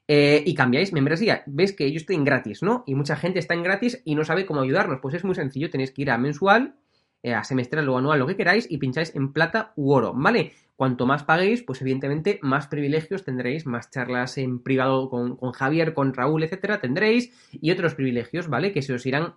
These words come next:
eh, explicando y enseñando a medida que también los vayamos implementando. Estamos, ya sabéis, en modo beta, en modo prueba, con lo cual poco a poco iremos dando más privilegios a esas personas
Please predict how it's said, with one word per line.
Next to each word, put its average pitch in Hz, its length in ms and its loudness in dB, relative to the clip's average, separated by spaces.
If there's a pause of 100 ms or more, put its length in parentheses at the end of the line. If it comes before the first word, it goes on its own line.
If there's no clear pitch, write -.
eh, 135 220 -10
explicando 143 800 2
y 170 120 -2
enseñando 175 600 0 (240)
a 131 160 2
medida 180 200 2
que 185 80 -4
también 151 200 0
los 143 100 0
vayamos 165 300 -2
implementando. 143 560 -2
Estamos, 165 260 -6
ya 151 60 -8
sabéis, 180 320 -2
en 135 100 0
modo 170 340 -2
beta, 139 480 0
en 135 140 -4
modo 160 300 -2
prueba, 151 420 2 (220)
con 151 100 2
lo 139 140 2
cual 143 240 6
poco 160 160 2
a 170 100 -2
poco 233 320 4 (160)
iremos 160 320 2
dando 185 220 0
más 156 200 2
privilegios 170 600 -2
a 143 60 -6
esas 156 180 -6
personas 160 420 0